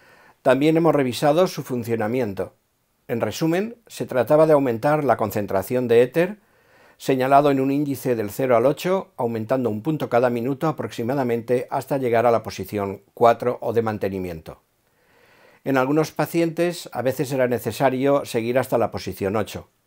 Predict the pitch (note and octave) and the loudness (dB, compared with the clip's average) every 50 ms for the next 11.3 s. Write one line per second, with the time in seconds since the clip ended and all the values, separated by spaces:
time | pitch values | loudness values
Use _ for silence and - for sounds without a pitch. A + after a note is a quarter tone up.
0 | _ _ _ _ _ _ _ _ _ _ _ _ - - C3+ C3 - C#3+ C3+ C#3 | _ _ _ _ _ _ _ _ _ _ _ _ -2 -2 -2 0 0 -2 0 2
1 | C3 B2+ B2+ C3 C3 C3+ C#3 C#3 - - E3 D#3 - D#3+ D#3 D#3+ F3 G3+ - _ | 2 2 2 2 0 -2 -4 -4 0 0 0 0 0 2 2 2 2 2 -4 _
2 | - - - B2 A2 A2 A2+ - - G#2+ A2 G#2+ G#2+ A#2+ C3 C3+ C3+ B2 B2 A2 | -14 -6 -6 -4 -4 -4 -6 -4 -6 -4 -4 -4 -2 0 2 2 2 2 2 2
3 | A2+ A#2 A#2+ B2 C3 C3 - - A#2+ B2 A2+ A#2+ A#2 A#2 G#2+ G2+ G2 - - F2 | 4 2 4 4 4 4 2 2 -2 -2 0 0 0 0 0 -2 -2 -6 -8 -8
4 | D#2+ - E2 F2+ _ _ _ _ _ _ _ _ _ _ _ _ - - B2+ B2 | -8 -10 -16 -20 _ _ _ _ _ _ _ _ _ _ _ _ -4 0 2 4
5 | A#2+ B2 A#2+ B2+ C3 C3 - D#3+ E3 - - - - B2+ A#2+ A#2 A2 G#2+ - C#3 | 6 6 6 6 6 4 2 2 2 2 -2 -2 -2 0 0 0 -2 -6 -4 0
6 | C3 B2+ B2+ B2+ A#2+ A#2 A2 A2 A2 A2 G#2+ A2 G#2 G2+ - B2+ B2+ C3+ C3 A2+ | 2 2 4 2 2 0 -2 -2 -2 -4 -2 -4 -4 -2 -2 -2 -2 -2 -2 -2
7 | - A#2+ A#2+ - - C3 C3 C3 B2+ D3+ E3 D#3 - A2 A#2 A#2 G#2+ G#2+ B2 C#3 | -2 -4 -2 0 -2 0 0 0 0 0 -2 -2 -2 -4 -2 -2 -2 -2 -4 -6
8 | B2+ A#2 A#2 A#2 A#2+ B2+ B2 B2+ A#2 G#2+ G#2 A#2 A#2+ B2 B2 A#2 - D3 C#3+ D3 | -6 -4 0 2 2 2 4 2 0 2 2 2 0 0 0 -6 -6 -6 -6 -6
9 | - - _ - C#3 A#2+ A#2 A#2 A2 B2 A2 - B2 - A#2+ A#2 - C3 A#2+ A2+ | -6 -8 _ -4 -4 -2 -2 -2 -2 -4 -8 -6 -4 -6 -6 -4 -4 -4 -4 -4
10 | A2+ A2+ A2+ A2+ A2+ - - A2 A2 G#2+ G#2 G#2 - - A#2+ G2+ - G2+ F#2+ - | 0 0 0 0 0 -4 -8 -6 -4 -2 -2 -4 -4 -8 -10 -8 -6 -6 -6 -6
11 | F#2 F2+ D#2+ D2 C#2+ - | -8 -10 -10 -12 -14 -20